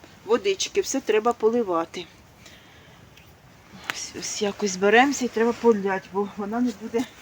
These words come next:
не буде рости. А нам потрібно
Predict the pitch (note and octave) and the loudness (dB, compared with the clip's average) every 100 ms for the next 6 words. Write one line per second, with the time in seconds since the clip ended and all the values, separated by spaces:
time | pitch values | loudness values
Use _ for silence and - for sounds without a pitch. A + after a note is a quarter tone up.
0 | - - - - - - B3+ A#3+ A3+ A#3+ | -20 -20 -18 -18 -20 -12 -6 -6 -6 0
1 | C4 C4 - - G#3 F3 - - - - | 2 2 -6 -6 -4 -4 -8 -18 -20 -20
2 | - - - - - - - - F#3+ G#3 | -20 -20 -20 -20 -20 -20 -20 -16 -12 -8
3 | C4+ - F#3+ F#3 G#3+ A#3+ A#3+ | -8 -8 -6 -4 0 2 2